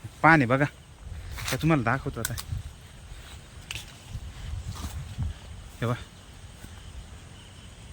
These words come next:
केवढं मोठं झाड आहे एकदम. म्हणजे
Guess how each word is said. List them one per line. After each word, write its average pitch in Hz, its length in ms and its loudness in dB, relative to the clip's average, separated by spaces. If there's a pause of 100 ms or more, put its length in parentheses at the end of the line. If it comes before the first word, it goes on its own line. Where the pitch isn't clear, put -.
(1040)
केवढं 180 200 12
मोठं 165 240 10
झाड 127 400 8
आहे 104 80 2
एकदम. 107 240 4 (1500)
म्हणजे 117 220 -2